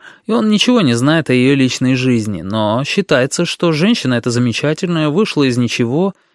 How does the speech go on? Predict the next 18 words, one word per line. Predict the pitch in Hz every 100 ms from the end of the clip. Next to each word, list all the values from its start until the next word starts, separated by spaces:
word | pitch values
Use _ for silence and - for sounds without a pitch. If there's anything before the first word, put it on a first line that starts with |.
| _
и | 120 123 127
поднялась | 123 127 131 143 131
наверх | 131 123 151 180 -
благодаря | 135 123 127 135 160
исключительно | - 139 127 - 196 208 202
собственным | 180 127 - - 175 170
достоинствам. | 165 156 - 117 95 - - - _ _ _ _ _ _ _ _
"Благодаря | 110 131 131 135 147 160
браку | 151 156 156 151
по | 135
расчёту | 151 147 - 180 170 165
и | - 143
без | 131 160 151
любви", | 156 147 147 156 135 - _ _ _
прервала | - 123 120 120 123
его | 117 113
Сара | - 120 117
Норьега, | 117 113 107 98 90